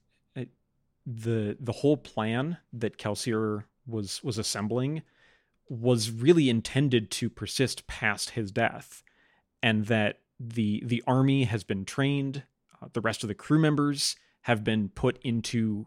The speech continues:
various types of leadership. Uh, the Ska have been given something to, to rise up for, and even though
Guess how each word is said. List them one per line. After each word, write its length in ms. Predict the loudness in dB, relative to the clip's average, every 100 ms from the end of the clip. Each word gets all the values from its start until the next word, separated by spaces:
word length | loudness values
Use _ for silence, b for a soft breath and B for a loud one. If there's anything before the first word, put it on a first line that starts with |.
| -12 -10
various 480 | -2 0 0 -2
types 320 | -4 -6 -6 -6
of 140 | -6
leadership. 560 | -2 0 0 -2 -2 -6 -20 _ _ _ _ _ _ -8
Uh, 160 | -6 -4
the 120 | -4
Ska 400 | -2 0 0 0
have 120 | 0
been 180 | 0 0
given 360 | 0 0 0
something 720 | -2 -2 -4 -2 -4 -2 -6 -10 -14
to, 340 | -6 -4 -4 -8 -8
to 100 | -6
rise 300 | -2 0 0
up 160 | -4
for, 580 | -8 -6 -2 0 0 -4 _ _ _ _ _ _ _ _
and 480 | 0 2 2 0 -2 -4
even 260 | 0 2 4
though 460 | 4 2 0 -2